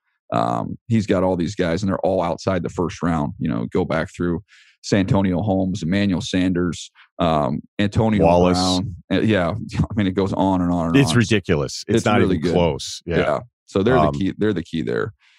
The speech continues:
Speaker 1: Tight ends, again, another one. I ended up giving this one to the Ravens too, which there's, you can go other places with this, but just look at all the guys they're playing with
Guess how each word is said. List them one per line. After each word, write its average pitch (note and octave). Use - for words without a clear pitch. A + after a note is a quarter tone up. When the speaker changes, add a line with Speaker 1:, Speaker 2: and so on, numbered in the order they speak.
Speaker 1:
Tight C3+
ends, C3+
again, A2
another G#2+
one. G2+
I A2+
ended A#2+
up -
giving G2+
this G#2
one F#2
to D#2
the B1
Ravens D#2+
too, F2
which F#2
there's, D#3
you D#3
can C#3
go G2+
other F2
places F#2
with G2+
this, G#2
but F#2+
just A#2
look E3
at D3+
all A#2+
the G#2+
guys G#2+
they're F2+
playing G2
with D#2+